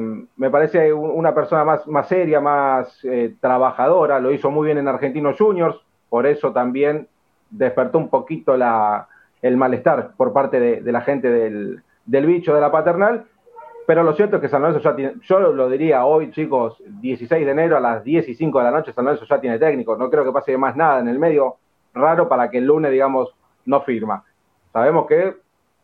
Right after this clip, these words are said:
San Lorenzo ya tiene técnico, lo podemos decir, y,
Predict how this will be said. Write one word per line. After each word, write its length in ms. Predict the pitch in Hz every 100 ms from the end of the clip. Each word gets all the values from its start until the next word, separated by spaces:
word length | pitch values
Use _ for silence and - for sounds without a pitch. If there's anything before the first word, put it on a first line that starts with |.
| _ -
San 100 | 135
Lorenzo 220 | 156 135
ya 120 | 156
tiene 180 | 151 127
técnico, 340 | 113 104 107
lo 100 | 113
podemos 300 | 143 147 143
decir, 400 | 139 190 214 214 _ _ _ _ _ _ 135
y, 320 | 127 123